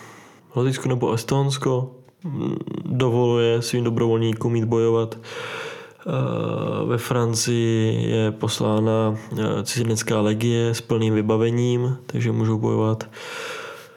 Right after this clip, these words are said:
Ano, tohle je přesně to, co my, my, když budu muset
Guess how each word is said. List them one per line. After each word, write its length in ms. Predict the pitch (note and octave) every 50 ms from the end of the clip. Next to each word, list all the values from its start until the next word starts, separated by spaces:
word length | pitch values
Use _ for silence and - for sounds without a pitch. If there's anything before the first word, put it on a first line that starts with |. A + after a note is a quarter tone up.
| - - _ _ _ _ _ _ _ _ _ _ _ _ _ _ - - - -
Ano, 220 | C#3+ D#3+ D3+ B2+
tohle 340 | A#2 - B2+ B2 C#3 D3 C#3
je 80 | C#3
přesně 440 | C3+ C#3 - C3+ B2 - - C3 B2
to, 420 | A2+ - - A#2 A2+ A2+ A2+ B2 A#2+ - - -
co 440 | - - - A#2+ A2+ A2+ A2 A2 -
my, 260 | A#2+ B2+ B2+ B2+ A#2+ - - - - - - _ _ _ _ _ _ _ _ _ - - -
my, 240 | B2+ B2 B2 B2+ B2+
když 140 | B2 A#2+ A2+
budu 180 | G#2+ A2+ A#2
muset 340 | A#2 A2+ G#2+ G#2+ A2+ - -